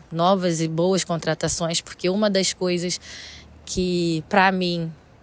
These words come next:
foi pontual também pela derrocada do Botafogo foi que não, não chegaram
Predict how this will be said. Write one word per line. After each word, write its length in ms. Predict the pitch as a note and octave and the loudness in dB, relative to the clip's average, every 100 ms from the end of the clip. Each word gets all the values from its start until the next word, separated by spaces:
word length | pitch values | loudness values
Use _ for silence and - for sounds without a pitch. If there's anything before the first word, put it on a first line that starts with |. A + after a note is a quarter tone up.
| - - - - | -20 -20 -20 -16
foi 340 | - - G#3+ G#3+ | -10 2 4 4
pontual 680 | G#3+ A3 A#3+ A#3 G3 F3+ G3 | 4 2 2 4 6 6 4
também 460 | - E3+ E3 E3+ | 2 2 2 0
pela 300 | F#3 F3+ E3+ | 2 2 2
derrocada 640 | E3+ E3+ F3 - F3+ G3+ G3 | 2 -2 -2 4 4 4 0
do 100 | F#3 | -2
Botafogo 720 | F#3 F#3 F3+ - F#3+ F#3 F#3+ - - - | -2 0 -4 -2 -2 -2 -4 -8 -20 -6
foi 160 | F3+ | -4
que 280 | F3+ - F3 D#3+ - - - - - | -2 -4 -6 -8 -16 -20 -20 -20 0
não, 340 | A3 B3 D4 C#4 - - - - - | 4 4 2 -8 -20 -20 -20 -20 -12
não 160 | G#3 G#3 | -2 0
chegaram 520 | A3 G#3 G3 F#3+ G3 | 2 4 4 4 0